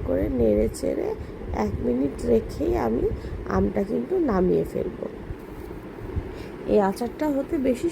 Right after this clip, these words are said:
সময় লাগে না, ঝটপট হয়ে যায় এবং অনেক দিন রেখে এটা কিন্তু খাওয়া যায়। এই আমের আচারটা কিন্তু খিচুড়ির সাথে এবং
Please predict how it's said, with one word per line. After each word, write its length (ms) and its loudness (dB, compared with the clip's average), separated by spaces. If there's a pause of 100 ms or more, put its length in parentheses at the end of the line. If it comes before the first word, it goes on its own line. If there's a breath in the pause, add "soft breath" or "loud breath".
সময় 340 2
লাগে 340 0
না, 160 -2 (640 loud breath)
ঝটপট 580 2
হয়ে 240 4
যায় 320 0
এবং 260 2 (120)
অনেক 380 4
দিন 220 0
রেখে 400 2
এটা 180 -2
কিন্তু 320 -6 (100)
খাওয়া 360 0
যায়। 280 -4 (880 loud breath)
এই 220 6
আমের 580 2 (260)
আচারটা 540 0
কিন্তু 420 -2 (420)
খিচুড়ির 640 0
সাথে 360 0 (580 loud breath)
এবং 280 6